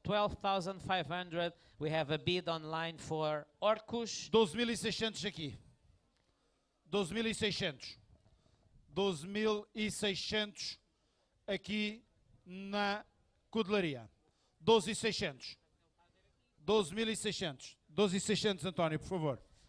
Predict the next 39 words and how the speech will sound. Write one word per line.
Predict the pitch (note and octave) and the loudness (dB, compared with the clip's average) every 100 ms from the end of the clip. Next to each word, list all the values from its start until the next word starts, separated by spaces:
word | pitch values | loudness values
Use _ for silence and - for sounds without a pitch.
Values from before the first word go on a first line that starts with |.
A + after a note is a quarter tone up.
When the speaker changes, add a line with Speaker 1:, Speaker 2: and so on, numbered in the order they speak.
| - - - _ _ | -20 -20 -20 _ _
Speaker 1:
Ok. | D3+ E3 F3 | -6 0 4
Speaker 2:
Doze | C#3+ C#3+ | 4 2
e | G3 | -4
seiscentos. | G#3 G3 F#3+ C#3 - | -4 -2 -4 -6 -8
Speaker 1:
So, | - D#3+ D#3 | -4 -2 -2
for | - E3+ D#3+ | -2 -2 0
the | F3 | 0
online | E3 E3+ E3+ D#3+ | -2 -2 -4 -2
bidders, | E3+ F3+ F3+ D#3+ | -2 0 0 0
we | E3+ | 0
have | F3+ F3+ D3+ - | 0 0 -2 -2
an, | D#3+ E3+ E3+ - - - | 0 0 -4 -16 -20 -12
here | F3 G3 F#3 F#3 E3+ _ - | -6 0 0 0 -4 _ -14
in | D3+ | -8
Presas | C#3 D#3+ D#3 D3+ E3 | -2 0 0 -4 -6
in | D3+ | -4
Alter, | D3 - E3 D#3+ D3+ - - _ _ _ - | -4 0 2 0 -2 -14 -20 _ _ _ 2
twelve | E3+ E3 | 2 2
thousand | - E3+ D3 D#3+ | 2 0 0 -4
six | D3+ - E3+ E3 | -4 -4 -4 -4
hundred | D#3+ D#3+ C3+ | -2 -2 0
euros. | B2+ G#2+ G#2+ | -2 -4 -6
So | - - C#3+ C#3+ C#3 | -8 -2 0 0 -4
not | C#3 E3 E3 | -6 -4 -4
anymore | D#3 D3+ D3+ D#3 D#3 - - _ _ - | -6 -2 0 0 -2 -8 -20 _ _ -20
validating | A#2 E3 E3 D#3+ D#3+ D#3 D#3+ D3+ | -2 0 2 0 -2 -4 -8 -10
the | C3+ D3 E3 | -6 -4 -4
online | D#3 D3+ D#3+ D#3 | -6 -6 -6 -4
bid. | D#3 F#3 D#3 | -2 -2 -2
We | D#3 | -4
need | D3+ D#3+ D#3+ | -4 -6 -6
to | D3+ | -4
bid | D3 D#3 | -4 -4
more | C3 C3+ C3+ | -4 -4 -2
if | C#3 C3+ | -2 -4
you | C#3+ | -4
want | C#3 C3+ | -4 -6
to | C#3+ | -10
get | B2+ C#3+ | -4 -4